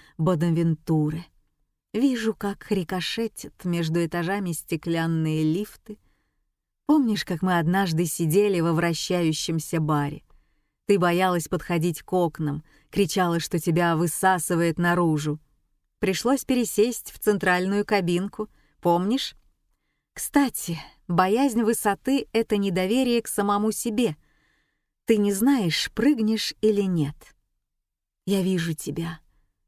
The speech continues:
Ты ходишь по улицам, сидишь на заросших сорняками пустырях, где на соцветиях дикой моркови блестят капли дождя.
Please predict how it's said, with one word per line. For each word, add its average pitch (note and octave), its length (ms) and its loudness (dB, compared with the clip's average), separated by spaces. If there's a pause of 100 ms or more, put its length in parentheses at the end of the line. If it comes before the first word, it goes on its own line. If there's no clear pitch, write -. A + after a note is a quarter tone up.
Ты G3 80 -4
ходишь E3+ 400 -2
по E3 80 -2
улицам, F3+ 720 -4 (380)
сидишь G3 500 0
на F#3 120 -2
заросших F3+ 560 0
сорняками F3 680 0
пустырях, E3+ 800 -4 (480)
где E3 220 2
на E3+ 140 0
соцветиях E3+ 960 -2
дикой E3 440 -2
моркови D#3+ 760 -2 (340)
блестят F3+ 640 -2 (220)
капли E3 400 -2
дождя. D#3+ 640 -4